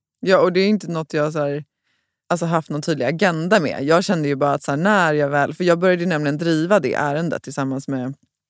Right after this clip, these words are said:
vår andra syster, för vi ville ju liksom driva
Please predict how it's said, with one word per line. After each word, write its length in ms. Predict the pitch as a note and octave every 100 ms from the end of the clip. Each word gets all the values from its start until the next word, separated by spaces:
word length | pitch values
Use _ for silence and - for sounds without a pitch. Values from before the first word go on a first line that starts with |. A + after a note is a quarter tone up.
| - -
vår 100 | D3+
andra 260 | D#3 D#3
syster, 380 | F3 E3 - D#2
för 120 | D#3+
vi 140 | C#3 D3
ville 240 | D#3 D3+
ju 120 | D3
liksom 460 | C#3+ - C3+ C3 C#3+ -
driva 280 | D#3 A#2+